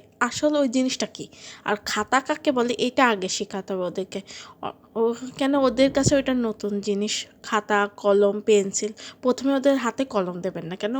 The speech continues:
কলম জিনিসটা ওদের হাতে এরম ধরা শেখাতে হবে। প্রথম জিনিসটা এইভাবে ধরতে পারবে না, কেমন এরম হবে, এরম হবে। কিন্তু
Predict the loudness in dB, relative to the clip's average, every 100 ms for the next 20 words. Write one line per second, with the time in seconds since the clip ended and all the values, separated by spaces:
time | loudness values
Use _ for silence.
0 | -8 -4 -2 0 -2 -6 -10 _ _ -20
1 | -20 -20 -20 -8 -4 0 0 4 4 4
2 | 2 2 -2 2 2 4 2 2 2 2
3 | 2 4 2 2 -2 -2 -4 -4 -6 -6
4 | -8 -16 -20 -18 -16 -10 -10 -2 0 2
5 | 2 4 2 4 4 4 4 6 6 4
6 | -2 -2 0 0 0 -2 -4 -4 -4 -2
7 | 0 0 0 2 2 2 -2 -6 -8 -12
8 | -18 -18 -8 -4 -2